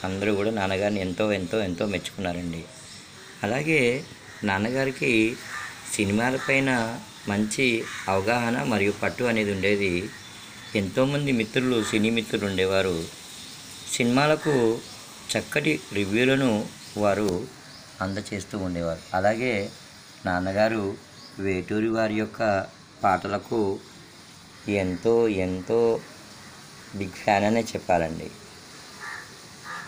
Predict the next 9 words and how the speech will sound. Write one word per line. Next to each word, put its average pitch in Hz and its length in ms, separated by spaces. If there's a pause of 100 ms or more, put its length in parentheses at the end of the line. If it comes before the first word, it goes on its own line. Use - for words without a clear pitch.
(460)
ఈరోజు 120 680 (180)
యాదృచ్ఛికంగా 113 1120 (1120)
వారు 107 360
చనిపోయినటువంటి 104 1080 (280)
రోజండి. 80 520
ఎవరిది? 90 540 (260)
మన 87 320 (340)
వేటూరి 95 340
వారిది. 82 360